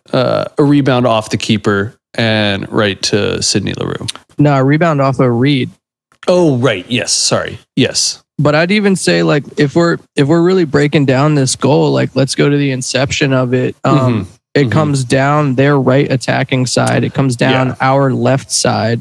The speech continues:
Speaker 2: where we
Speaker 1: Mm-hmm.
Speaker 2: had, where we were obviously missing Ali Riley, and we had replaced her with Madison Hammond.
Speaker 1: Yeah.
Speaker 2: Is Madison her first name?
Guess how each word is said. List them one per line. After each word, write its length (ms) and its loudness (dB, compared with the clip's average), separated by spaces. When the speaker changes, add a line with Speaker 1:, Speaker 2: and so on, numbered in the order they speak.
Speaker 2:
where 180 2
we 200 2
Speaker 1:
Mm-hmm. 80 2
Speaker 2:
had, 440 2
where 120 2
we 100 2
were 80 2
obviously 320 0
missing 540 0
Ali 280 2
Riley, 580 0
and 140 2
we 80 2
had 120 0
replaced 540 0
her 400 2
with 540 0
Madison 500 2
Hammond. 760 -2
Speaker 1:
Yeah. 360 0
Speaker 2:
Is 80 0
Madison 360 0
her 100 2
first 220 0
name? 160 2